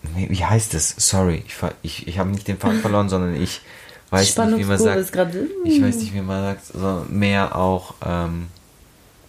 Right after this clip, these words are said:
Speaker 1: Ko-, Kompromisse eingeht.
Speaker 2: Mhm.
Speaker 1: Ja, vielleicht, genau so.
Speaker 2: Ja.
Speaker 1: Kompromisse eingeht und auch mal quasi auf zu, zu den Schwächen oder bei den Schwächen oder so bei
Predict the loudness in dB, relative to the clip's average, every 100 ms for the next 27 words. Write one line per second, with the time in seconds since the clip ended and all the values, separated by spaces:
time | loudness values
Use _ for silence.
0 | -8 -6 -4 -2 -2 0 0 2 2 0
1 | -2 -2 0 0 0 2 2 2 0 0
2 | 0 0 2 4 2 2 -2 -2 0 0
3 | 0 0 0 0 0 2 2 0 2 2
4 | 2 -6 -16 -16 0 2 2 4 4 4
5 | 2 -8 -20 -18 -10 -8 -8 -10 -16 -6
6 | -2 2 2 2 2 2 2 2 4 2
7 | 0 0 2 4 4 4 2 0 2 0
8 | 0 0 2 2 2 4 4 4 4 2
9 | 4 4 0